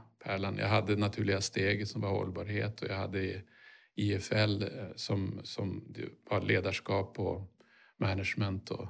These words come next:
så. Organisationsutveckling. Så det var, eh, och alla bekräftade just att, att naturen var på något sätt nyckeln för att öppna upp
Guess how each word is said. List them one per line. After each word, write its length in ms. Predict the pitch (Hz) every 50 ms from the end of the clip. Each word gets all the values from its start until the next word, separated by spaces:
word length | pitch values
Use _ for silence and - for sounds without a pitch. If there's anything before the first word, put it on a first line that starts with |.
| - - -
så. 280 | - - - - - - _ _ _ _ _ _ _ - - _ _ -
Organisationsutveckling. 1200 | - 107 107 104 98 - - - - 110 110 - - 113 - - 101 107 - - - 101 107 107 - _ _ - - - - - - _ _ _ _ _ _ _ _ _ _ _
Så 140 | - - 123
det 140 | 117 127 135
var, 480 | 131 135 135 131 127 123 120 117 - - - - -
eh, 500 | 143 123 113 113 107 107 107 104 104 110 113 - - -
och 220 | - 139 131 - 139
alla 260 | 135 117 110 120 127
bekräftade 720 | 123 131 - - 120 117 117 - - - - 120 107 107 107
just 380 | 101 95 92 92 - - -
att, 80 | - - 101 - - _ -
att 380 | - - - - _ _ - - -
naturen 680 | - 107 - - - 123 117 113 117 117 113 110 107 101
var 160 | 98 95 95
på 140 | - - 113
något 200 | 98 92 92 -
sätt 480 | - - - 101 - - - - - -
nyckeln 800 | - 113 117 113 113 - - - _ - - 147 117 95 101 104
för 160 | - - 101
att 180 | 92 95 -
öppna 320 | - 110 110 - - 110 107
upp 220 | 101 101 - -